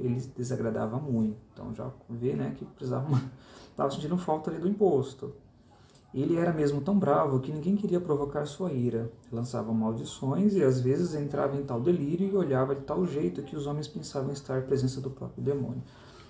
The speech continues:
Você vê um puxado aí, um traço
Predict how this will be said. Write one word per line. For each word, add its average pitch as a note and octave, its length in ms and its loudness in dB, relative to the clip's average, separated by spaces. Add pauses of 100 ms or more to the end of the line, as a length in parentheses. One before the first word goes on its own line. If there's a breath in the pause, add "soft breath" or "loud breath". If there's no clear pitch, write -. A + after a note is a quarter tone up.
(200 loud breath)
Você - 160 0
vê E3+ 400 6 (340)
um C3 160 -2
puxado E3 680 0
aí, C#3+ 260 4
um C#3+ 140 -2
traço D3 640 -2